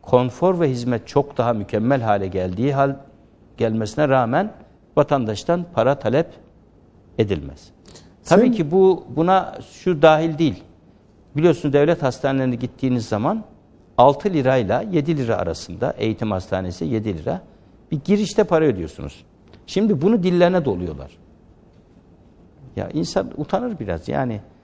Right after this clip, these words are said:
Speaker 1: Gidip elli bin liralık, otuz bin liralık, on bin liralık hizmet alıyor vatandaşımız beş kuruş ödemeden. Muhalefet beş lirayı, altı lirayı diline doluyor. O beş altı lirayı biz bir para gelsin diye istemiyoruz. Vatandaşımız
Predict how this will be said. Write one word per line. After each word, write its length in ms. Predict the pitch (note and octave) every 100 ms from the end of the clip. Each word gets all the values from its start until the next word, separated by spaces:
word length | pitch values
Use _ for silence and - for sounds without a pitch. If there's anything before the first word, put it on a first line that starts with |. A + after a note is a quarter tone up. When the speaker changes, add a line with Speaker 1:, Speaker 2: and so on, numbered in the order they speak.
| - _ _
Speaker 1:
Gidip 240 | D3+ F#3 D3+
elli 280 | E3 G3
bin 140 | E3 D#3
liralık, 440 | C#3+ C3+ B2+ - - _ _ _ _ - _ -
otuz 360 | C3 G3+ F3
bin 160 | D#3 C3+
liralık, 300 | B2+ A2+ G2 - - -
on 240 | C3+ F3 D#3
bin 160 | C#3+
liralık 320 | C3+ B2+ A2
hizmet 280 | A#2+ C#3 E3
alıyor 280 | A2 G2 F#2+
vatandaşımız 680 | F#2+ - G2 F#2 - G2 F2+
beş 180 | C#3 -
kuruş 220 | A#2 G2
ödemeden. 500 | A#2 C#3 G#2+ B2 G#3+ - - - - - - _ _ _ _ _
Muhalefet 640 | G#2 D3+ F3+ F3+ G#3+ -
beş 260 | G3 F#3 -
lirayı, 280 | C3 C3 C#3+
altı 220 | D3 F3
lirayı 260 | D#3+ D#3+ C#3
diline 280 | C#3 C#3
doluyor. 320 | A2+ E2 D#2+ -
O 160 | C#3
beş 240 | D3+ E3 -
altı 300 | F#3 D#3+ E3+
lirayı 300 | E3+ E3 D3+
biz 200 | D3 D3
bir 60 |
para 280 | D3+ D3 D3+
gelsin 460 | D#3 C#3+ C#3 D#3 C#3+
diye 140 | C#3
istemiyoruz. 680 | C3+ - D#3+ A#2+ D#2+ D#2+ - _ _ - _ _ _ - _ _ _ _ _ -
Vatandaşımız 840 | C3+ F#3 F3 D#3 - D3+ F#3 -